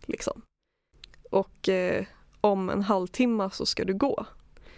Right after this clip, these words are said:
Eh, så att jag liksom har koll på tiden, alltså hur lång tid jag har lagt på någonting. Att om jag till exempel står och sminkar mig och tycker det är jätteroligt, då kanske jag inte tänker på att, "Ja, just det, jag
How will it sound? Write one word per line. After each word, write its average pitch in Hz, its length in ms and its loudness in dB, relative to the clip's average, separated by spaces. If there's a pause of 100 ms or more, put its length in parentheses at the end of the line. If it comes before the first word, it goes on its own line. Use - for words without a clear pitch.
(240)
Eh, 190 200 2
så 196 140 0
att 202 100 0
jag 185 140 2
liksom 190 280 -2
har 196 100 -4
koll 269 380 2
på 185 440 0 (720)
tiden, - 560 0
alltså 185 420 0 (220)
hur 214 260 4
lång 190 240 0
tid 202 340 2
jag - 120 -2
har 190 140 -2
lagt 233 340 -2
på - 80 2
någonting. - 360 -4
Att - 120 -2
om 202 140 2
jag 208 100 0
till 208 140 0
exempel 208 440 0
står 190 220 2
och 185 80 0
sminkar 208 440 2
mig - 160 0
och 190 60 0
tycker 196 240 -2
det - 80 2
är - 40 2
jätteroligt, - 720 0 (500)
då 202 240 4
kanske 226 420 2
jag 220 100 6
inte 190 200 -2
tänker 185 360 0
på 185 180 2
att, - 320 -6 (180)
"Ja, 214 160 6
just 220 300 0
det, 180 120 4
jag 190 280 0